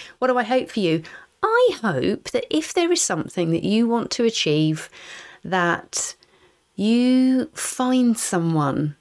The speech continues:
who can show you the way. <laughs> Or if you can't find them, that you start asking that question. Or if you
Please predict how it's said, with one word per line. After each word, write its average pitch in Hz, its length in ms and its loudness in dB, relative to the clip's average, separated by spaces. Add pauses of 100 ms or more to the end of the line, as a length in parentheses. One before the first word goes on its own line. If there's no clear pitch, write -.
who 202 280 0
can 165 640 0 (760)
show - 240 -2
you 185 180 2
the 165 120 -2
way. 165 260 0 (480)
<laughs> 254 100 -2 (1080)
Or 277 80 2
if 269 100 -2
you 277 100 2
can't 285 340 0
find 208 180 0
them, 180 80 4
that - 100 -4
you 208 100 0
start - 400 0
asking 214 520 0
that 190 200 -4
question. - 680 -4 (460)
Or 196 220 0
if 269 300 -2
you 240 400 4